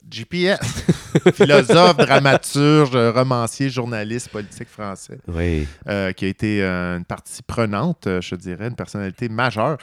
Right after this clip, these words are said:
Speaker 1: dans la vie inte-, intellectuelle française, euh,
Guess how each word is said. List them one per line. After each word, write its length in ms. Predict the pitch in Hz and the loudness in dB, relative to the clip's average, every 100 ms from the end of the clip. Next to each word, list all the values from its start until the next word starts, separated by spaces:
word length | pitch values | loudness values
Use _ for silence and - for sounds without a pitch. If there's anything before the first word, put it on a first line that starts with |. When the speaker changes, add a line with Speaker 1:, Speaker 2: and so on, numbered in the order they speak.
| - - - | -14 -18 -6
Speaker 1:
dans 80 | 117 | 2
la 120 | 120 | 2
vie 180 | 120 196 | 4 4
inte-, 300 | 165 - 151 - | 2 2 -2 -2
intellectuelle 680 | 131 160 151 - 165 175 160 | -4 -2 -2 -2 -2 -2 -4
française, 720 | - 170 135 160 160 117 95 _ - | -4 -4 0 0 2 -2 -6 _ -10
euh, 500 | 110 104 101 98 92 | -6 -4 -4 -6 -8